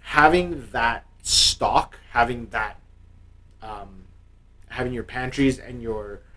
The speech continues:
uh, freezer full is going to allow you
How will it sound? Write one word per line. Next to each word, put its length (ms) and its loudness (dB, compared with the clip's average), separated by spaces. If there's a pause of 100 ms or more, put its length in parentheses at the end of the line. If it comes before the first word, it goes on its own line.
(380)
uh, 420 -10
freezer 420 6
full 420 4 (220)
is 140 -6
going 280 4
to 500 -8
allow 340 -6
you 180 -10